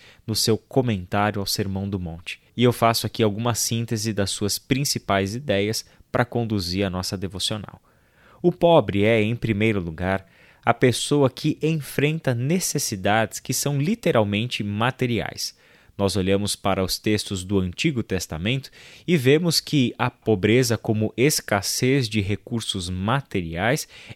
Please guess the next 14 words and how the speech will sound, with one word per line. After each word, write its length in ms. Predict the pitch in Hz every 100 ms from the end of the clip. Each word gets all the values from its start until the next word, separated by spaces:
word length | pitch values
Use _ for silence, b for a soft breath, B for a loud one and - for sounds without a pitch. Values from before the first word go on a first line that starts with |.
| -
era 300 | 110 135 147
uma 180 | 135 123
realidade 720 | 117 127 160 117 127 90 85 -
em 200 | 131 151
tantos 760 | - 123 147 180 196 170 - - -
contextos 800 | 180 170 - 120 131 - 156 123
do 240 | 135 160
Antigo 560 | 147 117 - 123 123 120
Testamento. 840 | - 117 - 117 104 82 - - B B B B B B
Estes 540 | 170 190 - 107 -
pobres 640 | - - 135 135 92 90
não 180 | 131 185
têm 220 | 180 196
recursos. 720 | 151 196 - 143 127 - -